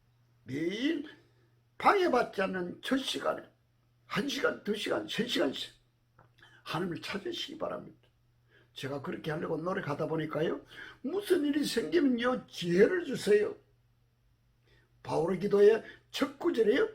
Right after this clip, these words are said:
저에게 지혜와 계시의 영을 달라고 기도하거든요. 유진 피터슨 목사님은 이 구절을요, 이해력과 분별력을 달라고 그랬습니다.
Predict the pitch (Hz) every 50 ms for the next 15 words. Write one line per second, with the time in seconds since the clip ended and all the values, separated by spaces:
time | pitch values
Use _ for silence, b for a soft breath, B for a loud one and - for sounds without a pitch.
0 | B B B B B B B B B B _ - - 160 170 185 202 202 - 185
1 | 180 170 170 - - 185 190 214 - 403 - - - - - 175 190 269 - -
2 | - 415 427 453 214 202 349 269 254 240 226 220 202 - 180 180 - - 180 175
3 | 175 165 - 180 170 156 120 113 95 - - - - 143 139 143 139 139 135 139
4 | - - - - - _ _ _ B B B B B B 196 190 226 247 269 320
5 | 311 302 294 - - 285 285 - 285 - - - 247 254 220 208 - - - -
6 | 220 - 101 101 - - - - 220 247 269 - - 254 247 220 208 165 170 175
7 | 185 - - - - B B B B B B B B 202 208 247 285 262 285 320
8 | - - 285 262 208 - - - - - - - B B B B B B - -
9 | - 285 466 466 480 480 466 415 392 302 285 254 233 214 208 202 - 165 - -
10 | 175 170 156 - - 147 - - - - - - - - - - -